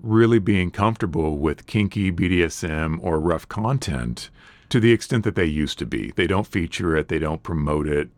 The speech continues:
and it's very hard for me to put the work and time and effort into putting out new content that I don't think will generate revenue coming back.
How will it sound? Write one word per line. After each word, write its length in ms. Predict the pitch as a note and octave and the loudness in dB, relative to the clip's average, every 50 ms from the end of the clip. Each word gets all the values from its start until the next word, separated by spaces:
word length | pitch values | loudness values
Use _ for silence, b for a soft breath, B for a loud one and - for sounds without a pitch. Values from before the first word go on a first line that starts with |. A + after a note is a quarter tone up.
| - - | -10 -6
and 140 | G#2+ F#2+ F#2 | -2 -2 -2
it's 160 | F2+ - - | -2 -4 -4
very 320 | - G2 F#2+ F2+ F#2 F2+ | -4 0 0 2 0 0
hard 320 | D#2+ E2+ F2+ F#2 F2+ F2+ - | 0 0 2 2 2 2 0
for 140 | - - | -4 -6
me 180 | E2+ D#2+ D#2+ D#2+ | -6 -4 -4 -4
to 220 | D2+ - - F#2 E2 | -6 -4 -4 -6 -4
put 240 | - - G#2+ G2+ - | -2 -2 -2 -2 -2
the 80 | - | -4
work 320 | D#2 C#2+ - - - - - | -6 -4 -2 -2 -2 -2 -4
and 180 | E2+ C#2+ C#2 | -6 -8 -8
time 440 | - - G#2+ G#2 A2 A#2 G2 D2 D2 | -8 -4 -2 0 0 0 -2 -2 -4
and 100 | C#2 C#2 - | -6 -4 -2
effort 500 | F2+ B2 B2+ - - A#1 A1 A1 - - B B B B B B B B | -2 -2 -2 -4 -10 -12 -12 -12 -14 -20 B B B B B B B B
into 220 | - A#2 F#2+ G#2+ - | -2 0 0 0 0
putting 340 | - - A2+ G#2 G2 F#2+ | 0 2 2 2 2 2
out 160 | F2+ E2 E2 F2+ | 2 2 0 0
new 160 | E2 D2+ D2 | -4 -6 -4
content 600 | - - G#2+ B2+ C3+ C#3 - - G2 D#2+ D2+ C#2 | -4 -2 -2 0 0 0 0 -2 -2 -2 -2 -2
that 120 | - G#2+ - | -2 -2 0
I 120 | F#2 F2 | 0 -2
don't 420 | D2+ - - G#2 F#2+ G#2 - - | -2 -2 0 0 0 0 -2 -2
think 240 | - G#2+ G2 F2+ - | 0 0 0 0 0
will 120 | - F#2+ E2+ | -2 -2 -2
generate 600 | D2+ E2+ F2 F#2 E2 E2+ E2 D2+ D2 C#2+ C#2+ D2 | -2 -2 -2 0 0 0 0 0 0 -2 -2 -2
revenue 340 | C#2+ C#2+ C#2 D2+ C#2 C2 | -2 -2 -2 -2 -4 -4
coming 300 | B1+ - C#2+ C2+ B1 A#1 | -4 -6 -6 -6 -4 -4
back. 460 | A#1 - B1+ A#1 G#1 G1+ - - - | -4 -4 -6 -6 -6 -10 -12 -16 -20